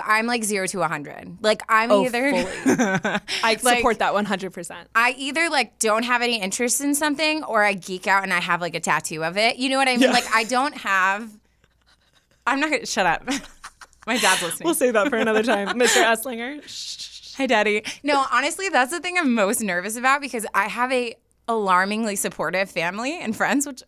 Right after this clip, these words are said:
Speaker 1: I love, but that means they're all gonna listen. So now they're gonna know.
Speaker 2: It's okay. They're gonna be big fans.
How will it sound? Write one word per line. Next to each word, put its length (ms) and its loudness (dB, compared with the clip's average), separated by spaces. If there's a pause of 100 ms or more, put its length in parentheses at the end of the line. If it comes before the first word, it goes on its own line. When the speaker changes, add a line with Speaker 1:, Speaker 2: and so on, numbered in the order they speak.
(160)
Speaker 1:
I 120 0
love, 760 -2
but 260 2
that 160 0
means 220 -4
they're 120 0
all 140 2
gonna 220 -10
listen. 440 -10
So 200 -4
now 180 -2
they're 140 -4
gonna 180 -8
know. 480 -8
Speaker 2:
It's 140 -8
okay. 160 0
They're 100 -2
gonna 120 -2
be 80 -4
big 180 -8
fans. 480 -14